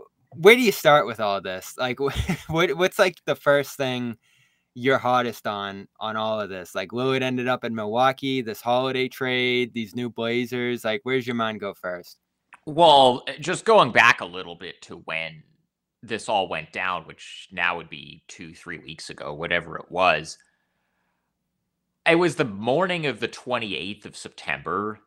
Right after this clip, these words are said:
Speaker 2: that the Dame trade first happened. And about five minutes before the Woj tweet went out, I got a text from somebody saying,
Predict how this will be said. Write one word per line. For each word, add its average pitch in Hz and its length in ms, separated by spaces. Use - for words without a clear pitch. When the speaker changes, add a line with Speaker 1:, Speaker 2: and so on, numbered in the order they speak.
Speaker 2:
that 85 280
the 82 500
Dame 85 260
trade 90 400
first 87 280
happened. - 580
And 110 160
about 113 240
five 143 580
minutes 104 420
before 85 1080
the 92 200
Woj 90 440
tweet - 340
went 73 160
out, 78 220
I 87 80
got 110 260
a - 40
text - 420
from 80 140
somebody 78 440
saying, 76 400